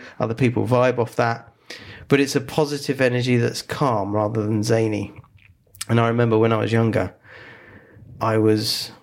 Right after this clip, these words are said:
I had a lot of energy, but it was that really, really wild, zany energy. And I would be,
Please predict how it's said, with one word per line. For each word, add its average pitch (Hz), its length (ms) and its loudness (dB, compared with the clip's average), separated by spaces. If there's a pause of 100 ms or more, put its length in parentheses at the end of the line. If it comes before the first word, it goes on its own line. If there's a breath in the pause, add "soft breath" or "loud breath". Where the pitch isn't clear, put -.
(540)
I 117 60 -2
had 123 140 0
a 123 60 4
lot 127 140 2
of 120 120 -4
energy, 113 340 0
but 104 180 0
it - 80 -2
was 107 160 -2
that 98 180 0
really, 113 540 4
really 104 420 2
wild, 107 600 0
zany 107 500 2
energy. 95 440 -2
And 95 160 -2
I 98 140 0
would 95 220 -2
be, 95 400 0